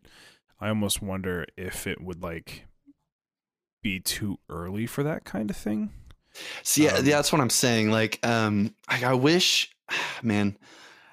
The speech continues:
Speaker 2: I wish in the second movie it shows,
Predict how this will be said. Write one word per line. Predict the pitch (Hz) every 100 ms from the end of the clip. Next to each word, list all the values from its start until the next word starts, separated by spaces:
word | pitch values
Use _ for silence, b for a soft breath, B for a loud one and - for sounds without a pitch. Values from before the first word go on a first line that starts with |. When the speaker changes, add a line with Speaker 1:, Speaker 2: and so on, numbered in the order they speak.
| B
Speaker 2:
I | 123
wish | 135 190
in | 185
the | 123
second | - 113 - 110
movie | 113 107 127
it | 127 120 110
shows, | - - 113 107 104 107 101 - -